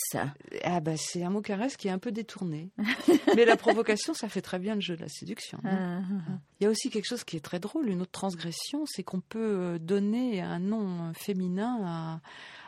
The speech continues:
Speaker 2: à un homme, euh, et, et, et vice-versa. C'est-à-dire qu'on transgresse une règle de la langue française, qui est on s'adresse aux femmes avec des noms ou des pronoms féminins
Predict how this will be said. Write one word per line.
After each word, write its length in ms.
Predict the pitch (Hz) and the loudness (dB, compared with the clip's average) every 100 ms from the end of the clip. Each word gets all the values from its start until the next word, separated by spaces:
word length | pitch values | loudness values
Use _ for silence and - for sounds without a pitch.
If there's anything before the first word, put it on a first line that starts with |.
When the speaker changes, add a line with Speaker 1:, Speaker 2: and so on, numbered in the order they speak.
| - | -6
Speaker 2:
à 60 | 170 | 0
un 440 | 170 165 165 170 | 2 2 2 2
homme, 280 | 208 233 208 | 4 4 4
euh, 720 | 175 170 165 160 160 160 160 160 - | 2 0 -2 -2 -4 -4 -4 -6 -2
et, 200 | 180 175 - | 2 2 0
et, 240 | 175 - | -2 0
et 20 | 175 | -2
vice-versa. 720 | 175 - 165 214 - 180 165 _ | -2 -2 -2 -4 -4 -6 -6 _
C'est-à-dire 320 | - 214 254 | 0 2 2
qu'on 120 | 214 | 0
transgresse 540 | - 220 208 233 233 202 | 0 -2 0 -2 -4 -2
une 120 | 196 | 0
règle 180 | 220 202 | 0 -2
de 80 | 180 | -2
la 100 | 170 | -2
langue 120 | 185 | -4
française, 480 | - 190 - 160 - - - - - | -6 -8 -6 -8 -12 -18 -20 -18 -10
qui 160 | - 208 | 0 2
est 100 | - | 2
on 60 | 190 | 0
s'adresse 420 | 190 170 170 - | 0 0 -2 -2
aux 40 | |
femmes 300 | 170 - 170 | -4 -4 -2
avec 200 | 156 165 | -4 -4
des 160 | 170 190 | 0 2
noms 180 | 196 175 | 2 0
ou 40 | |
des 100 | 156 | -2
pronoms 300 | - 165 151 | -6 -6 -6
féminins 460 | - 156 156 220 | -6 -6 -2 -2